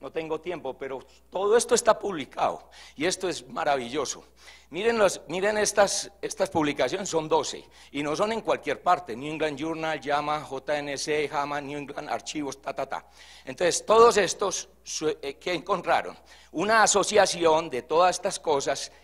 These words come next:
donde había cincuenta y dos desenlaces terribles.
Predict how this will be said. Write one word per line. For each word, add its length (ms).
donde 300
había 240
cincuenta 960
y 80
dos 580
desenlaces 800
terribles. 600